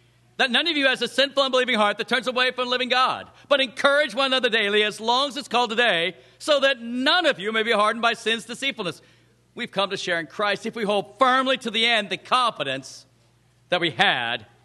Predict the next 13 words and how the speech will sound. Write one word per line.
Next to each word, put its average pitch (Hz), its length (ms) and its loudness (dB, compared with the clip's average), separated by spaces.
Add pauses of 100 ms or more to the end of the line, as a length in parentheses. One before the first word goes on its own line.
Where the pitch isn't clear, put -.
(300)
at 165 180 -2
first. - 840 -4 (1500)
You 247 80 -2
know, 254 60 0
the 247 80 4
Bible 285 280 2
says 254 300 -2
right 226 160 0
here, 233 180 -2
it's 247 220 -6
the 226 100 -20
responsibility 247 920 -4
of 180 120 -6